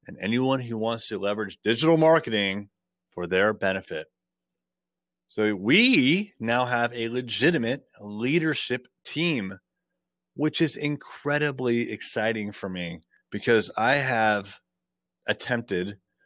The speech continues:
on multiple occasions to form a legitimate, cohesive, well-functioning leadership team, and it hasn't worked until recently.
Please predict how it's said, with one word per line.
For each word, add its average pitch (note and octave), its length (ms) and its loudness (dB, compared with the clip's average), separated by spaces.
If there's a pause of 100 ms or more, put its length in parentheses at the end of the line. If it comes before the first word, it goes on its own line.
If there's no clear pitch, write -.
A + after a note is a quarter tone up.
(680)
on G#2 240 0
multiple C3 760 2
occasions G2 800 -4
to F#2+ 120 -10
form G#2 560 -4
a F#2+ 600 -2 (680)
legitimate, D3+ 680 2 (800)
cohesive, D#3 760 0 (520)
well-functioning A#2+ 840 0
leadership G#2 420 -6
team, G2+ 420 -8 (1500)
and F#2+ 120 0
it F#2 100 0
hasn't G#2+ 360 -2
worked F#2 280 -2
until F2 300 -4
recently. D#2+ 480 -12